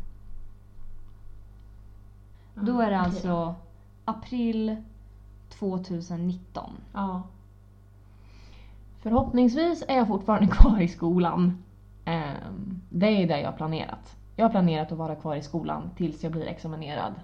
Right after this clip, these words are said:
Speaker 1: logistiker. Och jag kan hoppas på att min kära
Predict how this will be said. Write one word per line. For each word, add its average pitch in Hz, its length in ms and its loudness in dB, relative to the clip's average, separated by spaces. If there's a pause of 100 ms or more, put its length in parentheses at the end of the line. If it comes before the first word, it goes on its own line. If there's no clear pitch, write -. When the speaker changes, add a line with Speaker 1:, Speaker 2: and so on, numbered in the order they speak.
(160)
Speaker 1:
logistiker. - 580 -10 (1400)
Och 196 60 2
jag 196 80 2
kan 190 240 0 (180)
hoppas 233 640 0
på 160 220 -2
att - 260 -4
min 165 280 0
kära 165 500 0